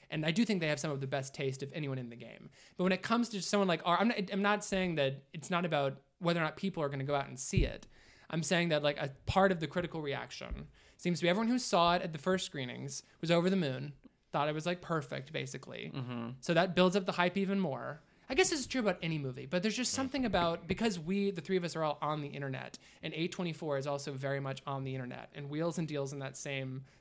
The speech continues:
Speaker 1: common tongue of, like, memeing and that
Speaker 2: Yeah.
Speaker 1: type of irony and everything.
Speaker 2: Yeah.
Speaker 1: I just, I, I don't know. I'm thinking about what, what fellow film fag Jeffrey said about, like,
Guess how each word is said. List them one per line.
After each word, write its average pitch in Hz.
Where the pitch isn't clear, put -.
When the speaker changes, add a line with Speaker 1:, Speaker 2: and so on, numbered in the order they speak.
Speaker 1:
common 139
tongue 123
of, 131
like, 123
memeing 135
and 135
that 143
Speaker 2:
Yeah. 120
Speaker 1:
type 151
of 143
irony 143
and 131
everything. 127
Speaker 2:
Yeah. 117
Speaker 1:
I 277
just, 339
I, 220
I 214
don't 208
know. 175
I'm 196
thinking 262
about 170
what, 151
what 147
fellow 170
film 170
fag 143
Jeffrey 143
said 135
about, 160
like, 160